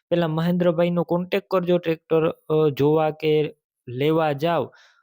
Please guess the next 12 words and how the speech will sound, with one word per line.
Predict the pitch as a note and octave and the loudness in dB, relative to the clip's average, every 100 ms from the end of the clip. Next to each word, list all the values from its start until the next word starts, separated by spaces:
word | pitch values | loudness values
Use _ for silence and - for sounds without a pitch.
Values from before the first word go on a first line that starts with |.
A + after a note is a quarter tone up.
| _ _ _ _ _ _ _ _ | _ _ _ _ _ _ _ _
તો | F3+ F3 | 0 2
મહેન્દ્રભાઈનો | D#3+ D#3 F3 F3 E3 E3 E3 E3 | 2 2 2 2 2 0 0 -2
કોન્ટેક્ટ | D#3 D#3+ D#3 E3 - | -2 -4 -4 -6 -2
કર્યા | D#3+ D#3+ | 0 2
વગર | D3+ D3+ D3+ | 0 0 -2
જતા | B2+ C#3 F3 F#3 | 0 -2 0 0
નહીં, | D#3+ D3+ | 0 -2
કેમ | D3 D#3+ | -2 -6
કે | E3 D#3 | -6 -4
ટ્રેક્ટર | D#3+ D3+ E3 D3 | -4 -2 -2 0
વેચાઈ | D3 D#3+ F3+ | 0 0 -2
જશે, | E3 D#3+ - | 0 -2 -2